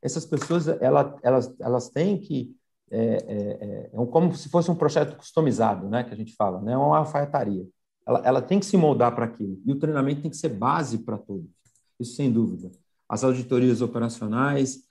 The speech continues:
as simulações, saber se é, o, testar o sistema. Isso é o momento que a gente tá aqui, é, planejando, realmente tá sendo executado e feito da maneira que a gente queria. É, e tem que ser primordial, entendeu, pra isso. Só que isso dá tra-, muito trabalho.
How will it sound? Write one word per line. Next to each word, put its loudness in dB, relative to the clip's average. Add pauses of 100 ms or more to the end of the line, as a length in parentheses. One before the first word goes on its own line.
as -8
simulações, 2
saber -4
se -4
é, -2
o, -4
testar -2
o 0
sistema. -2 (460)
Isso -8
é 2
o 2
momento 0
que -2
a 2
gente -4
tá 2
aqui, -2 (260)
é, 0
planejando, 4
realmente 0
tá -8
sendo -4
executado -2
e -2
feito 2
da -2
maneira 0
que -10
a -6
gente -10
queria. -2 (600)
É, -2
e -4
tem 2
que 0
ser 2
primordial, 0 (140)
entendeu, -8
pra -8
isso. -8 (300)
Só -8
que -8
isso -8
dá 2
tra-, 2
muito 4
trabalho. 0